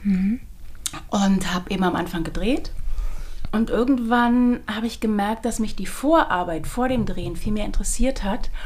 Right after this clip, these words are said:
Speaker 2: Also was für eine Figur ist das eigentlich? Wie kann ich die auseinandernehmen? Die Recherche dafür, mm, als das eigentliche Drehen.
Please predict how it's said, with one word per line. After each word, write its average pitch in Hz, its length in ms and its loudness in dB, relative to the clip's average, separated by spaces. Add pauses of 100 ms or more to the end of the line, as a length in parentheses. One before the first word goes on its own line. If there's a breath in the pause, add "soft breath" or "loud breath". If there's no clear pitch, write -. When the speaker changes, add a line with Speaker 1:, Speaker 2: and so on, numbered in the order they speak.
(320 loud breath)
Speaker 2:
Also 202 180 4
was 214 160 4
für 247 100 2
eine 214 60 2
Figur - 360 8
ist - 160 6
das 180 160 2
eigentlich? - 360 2
Wie 196 60 0
kann 190 180 -2
ich 190 100 -4
die 214 120 -4
auseinandernehmen? 170 680 0
Die 135 80 -2
Recherche 156 520 -2
dafür, 160 420 -2 (840 loud breath)
mm, 226 280 8 (100)
als 214 160 2
das 220 120 0
eigentliche 202 400 0
Drehen. 214 460 -2